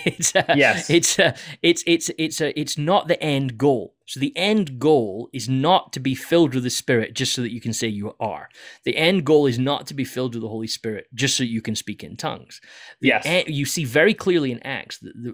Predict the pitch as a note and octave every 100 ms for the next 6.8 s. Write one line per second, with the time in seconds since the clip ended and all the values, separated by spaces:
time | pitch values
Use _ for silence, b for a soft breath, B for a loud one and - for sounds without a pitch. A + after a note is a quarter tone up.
0 | A#2+ B2 B2 E3+ F3+ F#3 D3+ C#3 A#2 A#2+
1 | A#2 - B2 A2+ G#2+ G2+ G#2+ - - B3
2 | B2 D#2+ B B B C#3 - C3 B2+ C3
3 | C3+ E3+ F#3+ F3+ B2 A#2 C#3 E3 C3+ C#3+
4 | - C#3 - A#2+ - B2 A#2 A2 - C3
5 | B2+ - A#2 G#2+ A2 - - - - -
6 | - _ _ - - - A#2+